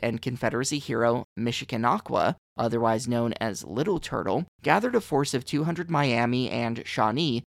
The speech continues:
to sneak into the lands between Fort Jefferson,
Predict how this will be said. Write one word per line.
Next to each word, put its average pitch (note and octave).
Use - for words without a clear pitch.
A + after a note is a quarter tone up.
to E3
sneak F#3+
into C#3+
the C3
lands A#2
between A#2
Fort -
Jefferson, A#2+